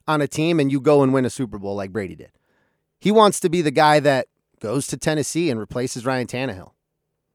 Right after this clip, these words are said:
Is that a weird thing to say? No, 'cause Ryan Tannehill, you also didn't play great yesterday. And Ryan Tannehill, you are the problem, unfortunately, for your team.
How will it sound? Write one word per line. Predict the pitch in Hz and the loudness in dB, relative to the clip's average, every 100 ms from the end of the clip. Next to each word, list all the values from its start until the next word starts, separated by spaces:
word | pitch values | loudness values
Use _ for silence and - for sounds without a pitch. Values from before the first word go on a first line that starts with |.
| _ _ _ _ _ _ _ _ _ _ _ _ _ _ - | _ _ _ _ _ _ _ _ _ _ _ _ _ _ -16
Is | 110 | -10
that | 120 120 | -6 -6
a | 104 | -6
weird | 120 135 | -4 -4
thing | 147 139 | 0 0
to | 139 | 0
say? | - 156 | 0 0
No, | 139 139 110 - _ - | 0 -2 -6 -10 _ -8
'cause | 113 | -4
Ryan | 127 147 131 | -2 -4 -4
Tannehill, | 147 151 170 | -4 -2 -2
you | 127 143 | 0 2
also | 160 151 107 | 2 2 -4
didn't | 92 | -8
play | - 92 | -8 -8
great | 95 92 | -8 -8
yesterday. | 90 85 85 - _ _ _ _ _ | -10 -12 -16 -20 _ _ _ _ _
And | 117 | -2
Ryan | 147 175 | 0 2
Tannehill, | - 175 143 117 | 2 2 2 0
you | 110 151 185 | -2 2 6
are | 147 143 | 6 6
the | |
problem, | - 127 107 98 - _ _ | 2 -2 -2 -6 -20 _ _
unfortunately, | 113 107 123 - 90 - - | -12 -6 -6 -6 -12 -16 -20
for | _ 113 | _ -10
your | 90 | -10
team. | - - | -14 -20